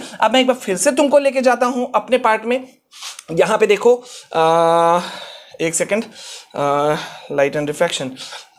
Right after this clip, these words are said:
ओके, आ, यहाँ पे ये पार्ट नहीं है, ठीक है, कोई बात नहीं, यहाँ पे तुमको मैंने बता ही दिया, ठीक है।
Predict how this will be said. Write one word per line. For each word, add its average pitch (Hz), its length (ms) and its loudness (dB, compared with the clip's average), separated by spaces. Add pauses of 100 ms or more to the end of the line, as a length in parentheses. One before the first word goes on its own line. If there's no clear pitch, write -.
(340)
ओके, 185 500 4
आ, 175 760 2 (760)
यहाँ 202 200 4
पे 233 100 2
ये 220 120 4
पार्ट 196 240 0
नहीं 202 160 0
है, 269 240 0 (200)
ठीक 233 140 2
है, - 300 0
कोई 214 140 6
बात 208 180 2
नहीं, 277 140 -2 (160)
यहाँ 196 200 2
पे 214 80 0
तुमको 208 240 2
मैंने 202 160 6
बता 180 200 2
ही 233 160 2
दिया, 240 260 0 (280)
ठीक 247 160 0
है। 254 260 -2